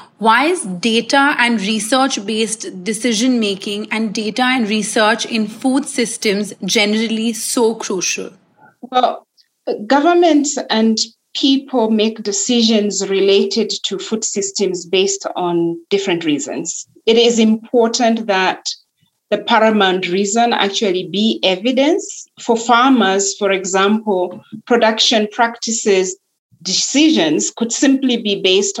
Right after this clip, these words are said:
Speaker 2: on what they consider to be meaningful for their livelihoods to provide for themselves and for their families.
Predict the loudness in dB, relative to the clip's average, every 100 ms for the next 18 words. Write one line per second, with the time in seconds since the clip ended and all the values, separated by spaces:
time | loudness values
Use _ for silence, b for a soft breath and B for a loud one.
0 | -6 -2 0 0 -2 -8 _ _ -2 0
1 | 0 0 -2 -6 -2 0 0 -2 -4 -2
2 | 0 0 2 -2 -4 -4 -4 -2 -2 2
3 | 2 2 2 0 -2 -2 0 0 -2 -6
4 | -6 -2 0 2 2 0 0 2 2 2
5 | 2 2 -2 -4 -4 -4 -2 2 0 0
6 | -2 0 0 0 -2 -4 -4 -12